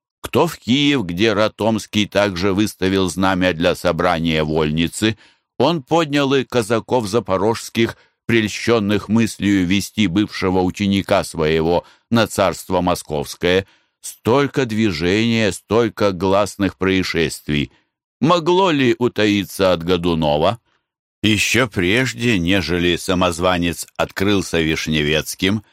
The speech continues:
слух, распущенный им в Литве о Димитрии, сделался, вероятно, известным Борису. В январе одна тысяча шестьсот четвертого года нарвский сановник Тирфельд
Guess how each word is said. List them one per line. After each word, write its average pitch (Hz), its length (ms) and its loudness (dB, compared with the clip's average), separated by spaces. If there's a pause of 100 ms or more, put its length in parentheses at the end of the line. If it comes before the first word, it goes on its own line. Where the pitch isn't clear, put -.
(400)
слух, 131 600 0
распущенный 95 840 0
им 90 260 0
в 78 60 -4
Литве 85 540 0
о 87 160 0
Димитрии, 85 920 -2 (480)
сделался, 98 840 0
вероятно, 92 800 0
известным 85 640 -2
Борису. 87 640 0 (560)
В 98 60 -2
январе 104 720 2
одна 87 340 0
тысяча 85 640 -2
шестьсот 85 480 -4
четвертого 73 760 -4
года 73 380 -2 (380)
нарвский 113 800 0
сановник 98 800 0
Тирфельд 90 880 0